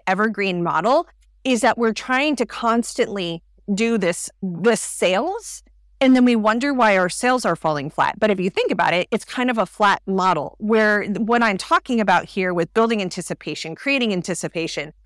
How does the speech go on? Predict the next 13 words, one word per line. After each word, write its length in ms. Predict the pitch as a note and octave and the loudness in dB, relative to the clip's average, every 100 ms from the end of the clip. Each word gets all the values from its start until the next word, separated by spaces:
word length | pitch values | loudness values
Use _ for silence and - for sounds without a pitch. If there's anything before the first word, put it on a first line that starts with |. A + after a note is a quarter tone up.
| _ - | _ -2
moving 360 | A#3+ D4 C#4+ | 2 2 2
people 280 | B3+ A3+ G3+ - | 0 -2 -2 -2
up 120 | D4 - | -4 0
the 100 | A#3+ | 0
awareness 440 | A3 F#3+ F#3 F3+ | 2 2 0 -2
journey, 360 | - E3+ E3 F#3 | -2 -4 -4 -2
getting 240 | C4 D4+ | 0 2
them 160 | E4 D#4+ | 4 2
excited 640 | D4+ - - G#3 G#3+ F#3 | 0 -4 -2 0 0 -2
for 120 | - F#3 | -2 -2
what's 300 | F#3 F#3 - | 0 -2 -4
to 120 | F#3 | -4
hap-, 260 | - D3 | -2 -4